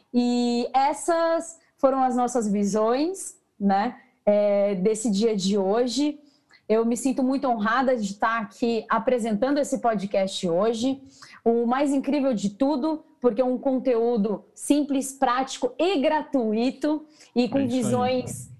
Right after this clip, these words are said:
Speaker 1: diferentes, né, sobre a mesma feira. Lembrando,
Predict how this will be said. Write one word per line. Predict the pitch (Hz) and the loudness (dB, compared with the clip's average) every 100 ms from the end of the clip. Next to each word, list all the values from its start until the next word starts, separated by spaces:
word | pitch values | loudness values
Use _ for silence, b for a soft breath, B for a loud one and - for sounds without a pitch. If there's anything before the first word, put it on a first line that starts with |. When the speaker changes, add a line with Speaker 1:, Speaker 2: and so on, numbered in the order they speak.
| - | -4
Speaker 1:
diferentes, | 202 190 302 349 339 285 226 226 269 262 320 311 - - - | 0 2 0 0 0 0 0 0 -2 0 -2 -2 -6 -12 -2
né, | 208 220 240 214 202 | 0 2 2 0 -2
sobre | - 240 233 | 0 2 2
a | |
mesma | 226 254 302 285 254 | 0 2 2 0 -2
feira. | 240 240 277 285 285 | 0 0 0 -2 -2
Lembrando, | 240 240 220 214 202 185 | 0 2 0 0 0 -2